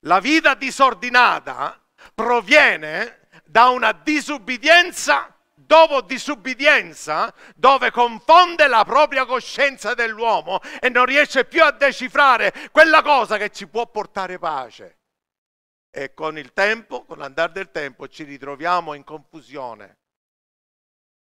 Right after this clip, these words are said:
E poi chiamiamo un pastore. Abbiamo bisogno di delucidazioni, abbiamo bisogno di chiarimenti,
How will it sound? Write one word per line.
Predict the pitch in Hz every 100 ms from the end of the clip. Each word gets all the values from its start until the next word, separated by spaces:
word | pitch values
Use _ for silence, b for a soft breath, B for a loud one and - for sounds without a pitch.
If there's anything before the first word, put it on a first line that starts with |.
| _
E | _
poi | - 165
chiamiamo | 156 151 147
un | 135
pastore. | 131 123 - 98 80 _ _ _ _ _ _ _ _ _ _ _ _ _ _ _
Abbiamo | 120 127 127 123
bisogno | 123 139 147 147 139
di | 123 120 123 _ _ _ _ _ _ _ _ _ _
delucidazioni, | _ 135 131 - 139 135 - 151 147 127 110
abbiamo | 107 127 123
bisogno | 113 127 120
di | 117
chiarimenti, | 113 131 123 131 139 123 113 117 101